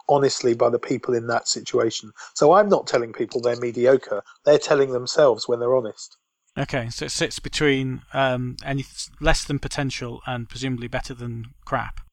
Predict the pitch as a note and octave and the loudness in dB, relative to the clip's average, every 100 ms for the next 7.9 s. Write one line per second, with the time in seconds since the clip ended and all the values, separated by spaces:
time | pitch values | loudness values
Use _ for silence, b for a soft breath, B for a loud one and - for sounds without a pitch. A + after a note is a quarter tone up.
0 | - A#3 E3 C3+ A3 A3+ A3+ D3+ - E3+ | 2 4 6 6 4 8 6 6 4 2
1 | C#3 G2+ D3 D3+ C#3+ C#3 E3+ C#3+ D#3 - | 2 -4 -6 -4 -2 0 0 0 -6 -6
2 | C#3+ D3 - D3+ - C#3 B2+ - C3+ B2+ | -2 -2 0 -2 -4 -6 -4 2 4 4
3 | B2+ - - E3 C#3 - D3+ C#3 A#2+ - | 0 -6 0 2 2 0 -2 -2 -8 -6
4 | A2+ G#2+ - C3+ C3 B2+ B2 A2+ - - | -6 -4 -2 2 4 2 0 -6 -4 0
5 | C3 - - _ B B - C3 B2+ A2 | 0 0 -18 _ B B -2 2 2 4
6 | C#3+ C3+ - G#2 - B B B - - | 2 2 -4 -8 -8 B B B -14 -6
7 | F3 - E3 - G#3+ G#3 - - E3 | -6 -4 -4 0 0 0 -2 -4 -2